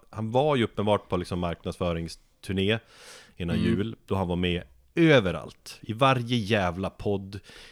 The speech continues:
Speaker 1: i varje studio, i varje program, i liksom, i, i Sveriges Radio, S V T och T V, överallt var han med.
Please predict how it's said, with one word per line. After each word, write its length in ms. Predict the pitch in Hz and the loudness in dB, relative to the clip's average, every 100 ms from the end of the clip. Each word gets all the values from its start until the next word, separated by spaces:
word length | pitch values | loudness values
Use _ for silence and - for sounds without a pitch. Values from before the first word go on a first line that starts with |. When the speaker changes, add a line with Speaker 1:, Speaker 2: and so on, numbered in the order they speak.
| - | -10
Speaker 1:
i 80 | 101 | 0
varje 440 | 107 107 110 117 | 4 4 4 0
studio, 840 | 117 - 143 156 143 131 135 135 135 - - | 0 2 2 4 2 4 4 4 0 -10 -2
i 100 | 104 | 2
varje 480 | 131 123 120 131 120 - - _ | 6 4 4 0 0 -6 -16 _
program, 680 | - 113 110 120 120 117 110 | -2 2 4 4 4 0 -4
i 100 | 104 | -4
liksom, 460 | 104 98 107 95 90 - 85 92 73 - | -4 -2 -2 -4 -8 -12 -14 -14 -16 -14
i, 520 | 95 101 98 92 95 87 - | -8 -4 -2 -2 -4 -6 -10
i 240 | - 95 92 | -8 -8 -6
Sveriges 440 | - 104 98 - | 0 2 2 2
Radio, 380 | 101 95 92 95 | 2 4 2 0
S 220 | 95 - | 0 -4
V 60 | 92 | -8
T 360 | - 98 95 90 | -4 -2 0 0
och 220 | 92 85 | -2 -4
T 120 | 95 - | -8 -8
V, 80 | 101 | -8
överallt 640 | - 147 143 117 113 80 - | -2 2 2 2 0 -2 -6
var 80 | 78 | -14
han 100 | 60 | -14
med. 140 | 73 | -18